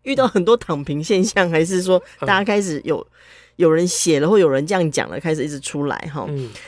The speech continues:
Speaker 1: 因为这篇文章呢，他直接躺平，就是，就是他的文章标题了。
Speaker 2: 啊。
Speaker 1: 他是六种学生的躺平现象。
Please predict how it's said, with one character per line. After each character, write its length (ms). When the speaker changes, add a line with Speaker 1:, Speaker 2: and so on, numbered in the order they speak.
Speaker 1:
因 80
为 60
这 100
篇 140
文 180
章 240
呢， 320
他 200
直 200
接 140
躺 320
平， 240
就 100
是， 160
就 140
是 60
他 80
的 80
文 120
章 160
标 160
题 180
了。 140
Speaker 2:
啊。 200
Speaker 1:
他 80
是 80
六 300
种 280
学 280
生 200
的 80
躺 220
平 220
现 200
象。 160